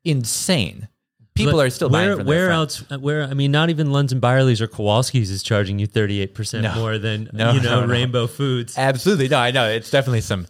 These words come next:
Speaker 1: some, some huge markups. But <laughs> what I think is important about having these implementation scientists here in Minnesota saying these words is they're looking at it and saying,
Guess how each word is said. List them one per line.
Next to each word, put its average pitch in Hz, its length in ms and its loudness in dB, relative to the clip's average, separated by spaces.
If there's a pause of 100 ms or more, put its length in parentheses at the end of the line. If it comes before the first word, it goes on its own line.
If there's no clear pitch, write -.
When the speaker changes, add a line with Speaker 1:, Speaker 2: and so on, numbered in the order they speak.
(140)
Speaker 1:
some, 98 340 -8
some 98 180 -8
huge 143 380 -6
markups. 107 560 -4
But 135 220 2
<laughs> - 280 -10
what 165 180 4
I 156 60 4
think 170 180 0
is 170 100 2
important 151 480 -2
about 127 240 2
having 110 320 2
these 101 180 0
implementation 107 760 -2
scientists 92 540 -6
here 95 120 -4
in 87 120 -2
Minnesota 85 540 -2 (220)
saying 131 540 0
these 110 260 0
words 80 500 -6
is 98 140 -6
they're 95 180 0
looking 117 300 0
at 113 160 2
it 104 60 0
and 95 120 -2
saying, 87 400 -6